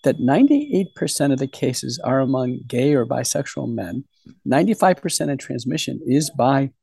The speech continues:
male to male, uh, oral genital or, um,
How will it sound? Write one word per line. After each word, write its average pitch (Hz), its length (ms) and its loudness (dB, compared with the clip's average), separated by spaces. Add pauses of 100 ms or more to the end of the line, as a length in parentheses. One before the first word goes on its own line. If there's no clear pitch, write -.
(200)
male 127 340 2
to 139 180 -6
male, 120 440 0 (920)
uh, 117 260 4
oral 135 420 2
genital 123 600 -4 (440)
or, 113 540 0
um, 107 420 -8